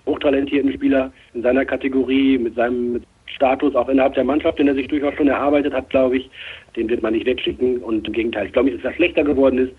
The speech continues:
Er hat einfach nur, ja, auch Schwierigkeiten, als es dem B V B in der Tabelle und sportlich und ergebnistechnisch an den Kragen ging und dann dementsprechend seine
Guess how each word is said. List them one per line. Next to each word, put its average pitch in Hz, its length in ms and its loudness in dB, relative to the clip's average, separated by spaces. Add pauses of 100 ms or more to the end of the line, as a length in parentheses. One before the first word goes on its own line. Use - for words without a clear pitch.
(320)
Er 120 60 -4
hat 117 80 0
einfach 117 260 2
nur, 120 460 2
ja, 113 200 0
auch - 160 -8
Schwierigkeiten, 131 800 2 (340)
als 135 200 -2
es 135 220 -16
dem 131 120 0
B 131 120 2
V 131 120 2
B 143 360 2
in 131 120 -8
der 123 140 -6
Tabelle 131 480 4
und 120 180 -2
sportlich 127 540 0
und 120 120 -4
ergebnistechnisch 123 720 -2 (340)
an 127 100 -6
den 123 100 0
Kragen 123 380 2
ging 123 240 2
und 110 180 -4
dann 107 120 -2
dementsprechend 110 480 -2
seine 113 180 -2